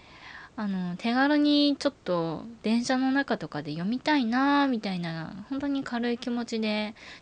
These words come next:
電子書籍をね、買ってみたら、あと電子書籍しかない漫画だ、とかあったんですよ。だから、あー、もうこれはもう電子版を買うしかないなと思って、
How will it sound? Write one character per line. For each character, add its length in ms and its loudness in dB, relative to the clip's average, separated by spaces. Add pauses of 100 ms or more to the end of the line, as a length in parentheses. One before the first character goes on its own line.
(140)
電 180 -2
子 120 -6
書 160 -6
籍 340 -10
を 80 -10
ね、 220 -6 (520)
買 140 -8
っ 40 -20
て 140 -6
み 120 -4
た 140 -8
ら、 220 -6
あ 80 -6
と 120 -6
電 220 2
子 120 4
書 140 -2
籍 360 0
し 120 -6
か 180 -4
な 240 2
い 120 2
漫 220 2
画 180 0
だ、 160 -4 (580)
と 100 -2
か 120 2
あ 40 4
っ 60 -2
た 140 -2
ん 80 -6
で 60 -8
す 120 -12
よ。 140 -10 (480)
だ 80 -6
か 140 -4
ら、 420 0
あ 40 -2
ー、 20 -2
も 140 -4
う 40 -8
こ 140 -6
れ 100 -2
は 300 2
も 100 0
う 60 -2
電 240 0
子 100 -4
版 220 0
を 20 0
買 240 -2
う 60 2
し 80 -4
か 100 -4
な 140 2
い 80 0
な 200 2 (220)
と 100 -2
思 200 -2
っ 20 -10
て、 480 -2